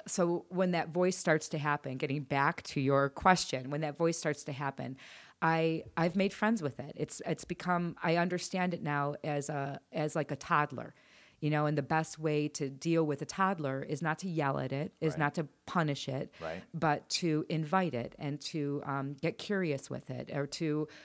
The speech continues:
Speaker 1: distract it. You know, you, you distract it, you get curious with it, you,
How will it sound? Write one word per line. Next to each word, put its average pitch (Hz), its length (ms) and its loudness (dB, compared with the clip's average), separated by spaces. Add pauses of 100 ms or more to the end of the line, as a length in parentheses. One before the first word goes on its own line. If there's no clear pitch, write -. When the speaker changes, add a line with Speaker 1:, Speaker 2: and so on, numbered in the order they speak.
(140)
Speaker 1:
distract 240 540 0
it. - 160 -8 (120)
You 147 120 0
know, 147 80 2
you, 147 140 -2 (180)
you 160 140 0
distract 220 520 0
it, - 180 -4
you 151 120 0
get 147 160 0
curious 185 500 0
with 120 220 -6
it, 117 140 -4
you, 147 260 2